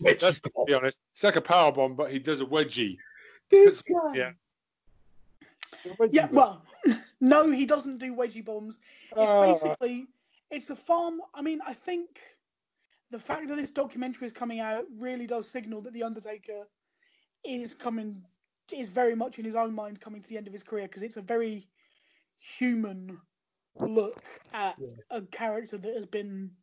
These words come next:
Speaker 3: supernatural for forever.
Speaker 2: Yeah, 'cause
Speaker 3: And
Speaker 2: we
Speaker 3: it's
Speaker 2: don't
Speaker 3: very
Speaker 2: really, don't know a lot about him because he's always in character. He doesn't do interviews as
Speaker 3: Precisely.
Speaker 2: Mark
Speaker 3: This is,
Speaker 2: Calaway.
Speaker 3: this, this is a man who believes in keeping kayfabe.
Speaker 2: Yeah.
Speaker 3: Kayfabe.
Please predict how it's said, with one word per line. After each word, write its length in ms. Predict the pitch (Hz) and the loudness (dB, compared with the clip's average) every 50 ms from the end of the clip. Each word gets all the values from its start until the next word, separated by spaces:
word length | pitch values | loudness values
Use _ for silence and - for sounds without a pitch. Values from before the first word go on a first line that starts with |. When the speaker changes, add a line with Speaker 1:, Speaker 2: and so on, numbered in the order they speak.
| _ _ _ _ _ _ _ _ _ _ _ | _ _ _ _ _ _ _ _ _ _ _
Speaker 3:
supernatural 840 | - - - 240 220 - - 208 220 220 240 233 - - 208 190 180 | -14 -10 -6 -6 -6 -6 -6 -4 -4 -6 -6 -8 -10 -12 -12 -10 -12
for 460 | 180 - 202 196 190 190 185 185 180 185 _ - | -10 -10 -8 -6 -6 -6 -8 -10 -12 -14 _ -12
forever. 500 | - 208 208 208 208 190 - 143 - - _ _ _ _ _ _ _ _ _ _ _ _ - | -6 -2 0 0 0 -2 -4 -10 -18 -20 _ _ _ _ _ _ _ _ _ _ _ _ 4
Speaker 2:
Yeah, 280 | 151 151 147 139 127 120 | 6 8 10 10 10 8
'cause 280 | - - 143 127 113 120 | 6 4 2 4 4 4
Speaker 3:
And 100 | 120 127 | 6 6
Speaker 2:
we 80 | 156 | 6
Speaker 3:
it's 100 | 160 208 | 8 10
Speaker 2:
don't 160 | 185 180 180 | 10 10 10
Speaker 3:
very 140 | 175 165 170 - | 10 8 6 4
Speaker 2:
really, 320 | 175 175 175 170 165 165 _ _ _ _ _ - - - | 6 8 8 8 6 4 _ _ _ _ _ -14 -2 4
don't 180 | 185 185 190 | 6 8 8
know 160 | 180 175 170 | 10 10 10
a 40 | 165 | 10
lot 140 | 170 170 156 | 10 10 8
about 360 | 139 - 165 170 185 185 156 | 8 8 8 10 10 10 8
him 100 | 143 127 | 6 4
because 320 | 117 117 107 - 123 117 110 | 4 2 4 4 4 4 4
he's 220 | 123 127 117 113 | 4 4 6 8
always 280 | 139 147 147 139 123 120 | 8 10 10 10 8 6
in 120 | 131 113 | 4 2
character. 500 | 101 - 143 143 139 135 127 - - 120 | 4 6 6 8 8 6 6 2 0 0
He 80 | 113 107 | 2 4
doesn't 280 | 123 143 135 123 139 117 | 6 6 4 4 2 2
do 140 | 127 127 135 | 4 6 6
interviews 540 | 131 127 - - 120 - 110 110 117 110 104 | 6 4 2 0 0 2 4 6 6 6 8
as 40 | 104 101 95 - - | 6 4 4 4 4
Speaker 3:
Precisely. 60 | 120 | 4
Speaker 2:
Mark 120 | 120 - | 4 4
Speaker 3:
This 80 | 285 277 | 4 4
is, 40 | - | 4
Speaker 2:
Calaway. 220 | 269 - 262 240 214 | 6 6 6 6 6
Speaker 3:
this, 140 | 285 277 - _ _ _ _ _ _ _ _ - - _ - | 4 2 -2 _ _ _ _ _ _ _ _ -20 -16 _ -6
this 180 | 262 254 262 | -4 -4 -4
is 60 | 269 262 | -4 -2
a 40 | 262 | 0
man 260 | 240 254 240 240 220 | 2 2 0 0 -2
who 160 | 196 220 233 | -6 -10 -12
believes 520 | 190 175 220 220 220 240 247 240 226 190 226 | -10 -8 -8 -6 -6 -6 -8 -8 -10 -12 -14
in 100 | 214 202 | -16 -16
keeping 320 | - 233 226 226 214 202 | -14 -16 -16 -16 -16 -12
kayfabe. 540 | - 220 220 220 - - 202 180 180 180 180 _ _ _ _ _ _ _ _ _ - - - | -10 -8 -8 -8 -10 -12 -16 -16 -16 -20 -20 _ _ _ _ _ _ _ _ _ -20 -16 -12
Speaker 2:
Yeah. 160 | 120 117 117 | -8 -6 -4
Speaker 3:
Kayfabe. 400 | 233 214 208 - 190 175 185 - | -4 -6 -8 -10 -14 -16 -18 -20